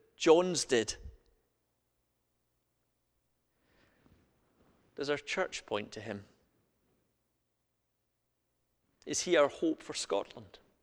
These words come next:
Is he the best thing that could happen to Scotland? You know, I,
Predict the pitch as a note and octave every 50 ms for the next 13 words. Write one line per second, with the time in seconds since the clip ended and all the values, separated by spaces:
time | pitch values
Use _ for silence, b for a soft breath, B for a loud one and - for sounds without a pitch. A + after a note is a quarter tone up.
0 | _ _ _ _ _ _ - B B B B B B - - - - F#3+ F3+ E3+
1 | D#3 - - F3+ F3 F#3+ F#3 - - - - D#3+ C#3+ C#3+ C#3+ B2+ - D#3 C#3+ B2+
2 | D#3+ F3+ G3+ - - C#3 B2 B2+ A#2 - - - D#3 D#3 F3 - - D3 A#2+ A2
3 | G2 F#2+ - - _ _ _ _ _ _ _ _ _ _ _ _ _ _ _ _
4 | _ _ _ _ _ _ _ _ _ _ _ _ _ _ _ _ _ _ _ _
5 | _ _ _ _ _ _ _ _ _ _ b b b b b b b b b b
6 | b b b b b - - _ _ _ _ _ _ _ _ _ _ _ _ _
7 | _ - F#3+ F#3 F3 E3 D#3 D3